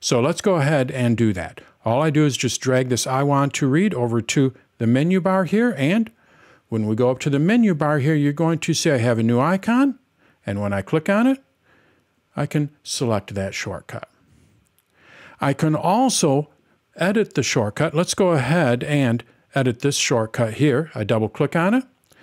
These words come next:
And then if we go over to the shortcut settings, which is in the upper right-hand corner where we have these horizontal lines, when I select this, I can go and pin it to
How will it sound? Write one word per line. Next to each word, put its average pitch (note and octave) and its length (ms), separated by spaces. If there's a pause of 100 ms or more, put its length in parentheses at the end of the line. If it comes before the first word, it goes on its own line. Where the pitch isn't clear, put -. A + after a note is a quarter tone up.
(400)
And D3 340
then A3+ 160
if D#3+ 140
we D#3+ 80
go F#3+ 180
over A3 180
to F#3+ 300
the E3 120
shortcut E3+ 520
settings, G3+ 480
which C3+ 160
is B2 140
in B2 80
the B2+ 100
upper B2 240
right-hand G#2+ 480
corner F3 420 (200)
where A2+ 120
we G#2+ 140
have G#2+ 180
these G#2 200
horizontal A2+ 560
lines, F3 440 (500)
when D3+ 200
I E3+ 120
select D3 540
this, G#3+ 440 (520)
I D3+ 120
can D3+ 180
go D#3+ 160
and D3+ 160
pin E3+ 200
it C#3+ 180
to A2 280